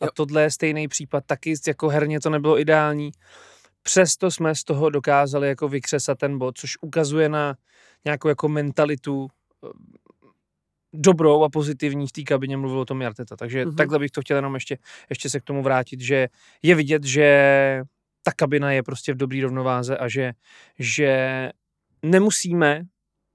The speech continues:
Speaker 1: být v ideální formě nebo v ideálním rozpoložení,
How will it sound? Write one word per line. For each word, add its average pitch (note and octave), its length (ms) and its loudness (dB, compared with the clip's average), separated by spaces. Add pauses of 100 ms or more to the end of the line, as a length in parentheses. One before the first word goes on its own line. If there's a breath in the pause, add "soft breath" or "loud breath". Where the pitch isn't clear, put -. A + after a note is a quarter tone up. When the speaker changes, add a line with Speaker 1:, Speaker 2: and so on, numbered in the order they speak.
(840)
Speaker 1:
být D3+ 320 0
v - 100 -16
ideální D#3+ 540 4
formě D#3+ 300 -2
nebo D#3+ 140 -4
v C#3+ 80 -8
ideálním D#3 340 0
rozpoložení, D#3 760 -4